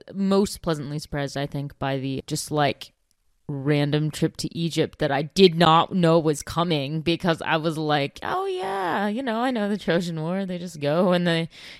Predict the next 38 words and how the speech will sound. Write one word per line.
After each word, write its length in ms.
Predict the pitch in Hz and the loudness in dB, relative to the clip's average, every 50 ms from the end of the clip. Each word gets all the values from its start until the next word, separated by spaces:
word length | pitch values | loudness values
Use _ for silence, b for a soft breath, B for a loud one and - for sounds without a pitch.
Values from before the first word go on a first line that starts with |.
| B | B
you 80 | B 165 | B -2
know, 100 | 170 170 | 0 0
fight 300 | - - 175 175 175 175 | 2 4 4 4 4 4
for, 100 | - 180 | 2 2
like, 220 | 175 - 175 170 - 160 151 - - - - | 4 4 4 2 0 -6 -20 -20 -20 -16 -10
you 220 | - 175 190 214 | -6 -2 0 0
know, 160 | 165 151 165 170 | 2 2 2 0
nine 380 | 170 151 151 156 160 165 165 | 0 0 2 2 2 0 0
and 100 | 160 160 | 0 -2
a 60 | 175 | -2
half 240 | 196 160 165 170 - | -2 -2 -4 -6 -6
years, 340 | 160 151 156 160 170 175 175 | -4 -2 -2 -2 -2 -4 -4
ten 220 | - 180 165 170 | -4 -4 -4 -4
years, 200 | 170 160 165 151 | -4 -4 -4 -4
whatever." 360 | 156 151 160 170 175 170 160 - _ - | 0 2 4 4 4 2 0 -2 _ 2
And 160 | 175 185 180 | 2 4 6
then, 220 | 180 170 165 165 | 6 4 4 2
you 60 | 170 | 0
know, 80 | 156 139 | 0 0
I, 140 | 139 143 - - | 0 0 0 0
I, 240 | 151 131 95 131 151 | -2 -2 0 0 -2
I, 80 | 147 - _ - | -4 -6 _ -8
I, 180 | - 147 147 147 - _ _ _ - | -6 -6 -6 -8 -12 _ _ _ -2
it 120 | - 196 | 0 0
was 100 | 185 202 | 0 4
so 140 | - - 220 | 6 6 8
wonderful. 320 | 214 214 214 202 196 196 170 | 8 8 6 6 6 6 4
I 40 | |
just 140 | 160 160 - | 4 2 2
get 140 | - 185 180 | 2 2 2
to 80 | - 160 | 2 -2
this, 240 | 151 160 - - - _ _ _ _ _ - | -6 -6 -6 -8 -14 _ _ _ _ _ 6
"And 260 | 269 302 320 320 285 | 8 8 10 10 8
then 180 | 277 262 254 247 | 8 6 8 6
they 160 | 240 214 208 | 6 4 4
sail 360 | - - 180 170 170 170 160 | 4 6 6 6 8 6 4
to 120 | 156 - 156 | 2 -2 -4
Egypt." 680 | 156 151 143 127 - 139 135 143 - - - - - | -6 -6 -6 -6 -6 -6 -6 -6 -8 -12 -14 -14 -14